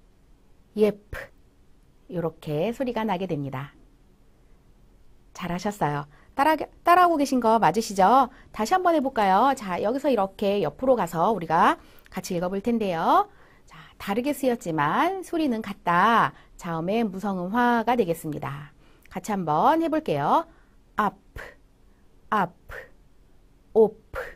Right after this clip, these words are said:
오프, 우프, 우프,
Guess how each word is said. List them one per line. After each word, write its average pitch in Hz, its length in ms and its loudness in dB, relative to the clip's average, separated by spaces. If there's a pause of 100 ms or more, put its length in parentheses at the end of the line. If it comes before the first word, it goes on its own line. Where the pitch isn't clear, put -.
(880)
오프, - 420 -2 (960)
우프, - 440 -4 (960)
우프, 220 420 -4